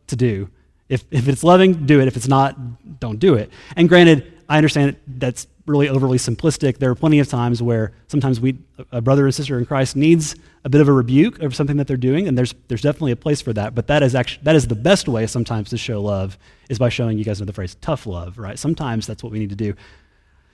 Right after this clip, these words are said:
If we're honest, we don't like doing that very much because deep, deep down, we want people to like us. That's, that's my biggest problem <laughs> when it comes to gently instructing br-, fellow brothers and sisters in Christ. I say, "Man, I just deep down really want them to like me. I need to get over it,"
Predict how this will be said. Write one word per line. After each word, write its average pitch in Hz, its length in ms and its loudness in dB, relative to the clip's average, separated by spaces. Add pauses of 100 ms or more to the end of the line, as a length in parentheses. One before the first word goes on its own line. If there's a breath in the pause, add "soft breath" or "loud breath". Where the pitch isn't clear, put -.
(140 soft breath)
If 147 100 0
we're 170 80 8
honest, 175 220 6
we 170 60 4
don't 156 100 4
like 139 140 4
doing 147 120 6
that 151 140 6
very 151 140 4
much 147 220 4
because 120 320 -2
deep, 117 140 -4
deep 104 160 -10
down, 143 380 -2
we 117 80 -4
want 120 160 -6
people 123 140 -8
to 113 60 -6
like 104 220 -6
us. - 380 -12
That's, - 320 -10 (220)
that's 123 160 -4
my 185 200 6
biggest 175 280 4
problem 139 260 2
<laughs> - 20 4
when 160 100 4
it 147 80 -6
comes 131 300 0
to 131 280 2
gently 139 320 0
instructing 123 360 -2
br-, 131 340 -8
fellow 127 180 0
brothers 117 280 -2
and 113 80 -2
sisters 117 400 -6
in 104 100 -8
Christ. 123 300 -4
I 110 60 -6
say, 107 200 -8
"Man, 123 240 -8
I 127 60 -14
just 135 200 -16
deep 135 160 -10
down 147 160 -8
really 110 140 -4
want 110 160 -6
them 107 80 -8
to 101 80 -8
like 104 220 -6
me. 87 240 -12
I 110 80 -4
need 113 80 -2
to 98 80 -8
get 98 100 -6
over 98 240 -6
it," - 100 -20